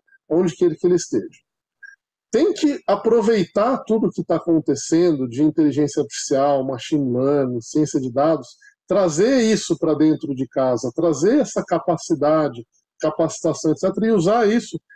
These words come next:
pra, como a gente falou, melhorar a distribuição de medicamentos, pra melhorar o serviço ao cidadão. Ter plataformas, terceiro pilar,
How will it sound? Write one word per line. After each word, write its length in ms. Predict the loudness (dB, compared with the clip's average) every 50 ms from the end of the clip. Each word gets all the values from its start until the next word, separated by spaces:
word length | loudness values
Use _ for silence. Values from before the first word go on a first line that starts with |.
| -20 _ _ _ -2
pra, 360 | 0 2 2 0 0 -4 -6 -6
como 120 | -2 0 2
a 40 | 2
gente 160 | 2 0 0
falou, 280 | 0 2 4 4 2
melhorar 600 | 2 2 2 4 4 2 2 2 2 2 0 0 -4 -8 _ _ _ _ _ -4
a 140 | -2 -2 -2
distribuição 520 | -2 -2 -4 -2 -2 0 -2 -2 -2 -2 -2
de 100 | -2 -2
medicamentos, 1000 | -4 -4 -4 -8 -6 -2 0 2 2 4 2 2 0 -2 -8 -18 -20 -20 _ _ _ _ _
pra 340 | -2 0 2 2 0 0 -4 -8 -16 _ -2
melhorar 420 | 2 2 4 4 4 4 2 2
o 80 | 2 0
serviço 480 | 0 0 2 2 4 4 2 2 0 -2
ao 40 |
cidadão. 480 | -2 0 0 0 2 2 0 0 -2 -4 -6 _ _ _ _ _ _ _ _ _
Ter 280 | 0 2 2 2 2 0
plataformas, 1300 | 0 0 0 0 2 0 0 -2 -2 -4 -2 0 2 2 2 2 2 0 0 -2 -2 -4 -8 -14 -20 -20 _ _
terceiro 440 | -4 -4 -2 0 2 2 2 2
pilar, 400 | 2 0 0 2 2 2 2 0